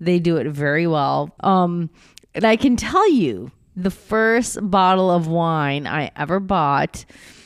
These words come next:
was a f-, <laughs> it was,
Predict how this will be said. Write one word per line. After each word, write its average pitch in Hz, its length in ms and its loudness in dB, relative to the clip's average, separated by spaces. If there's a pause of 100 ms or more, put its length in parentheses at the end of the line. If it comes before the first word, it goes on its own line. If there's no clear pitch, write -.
(340)
was 165 560 -2
a - 40 -8
f-, - 300 -10 (360)
<laughs> - 300 -16
it 214 160 0 (260)
was, 208 340 -2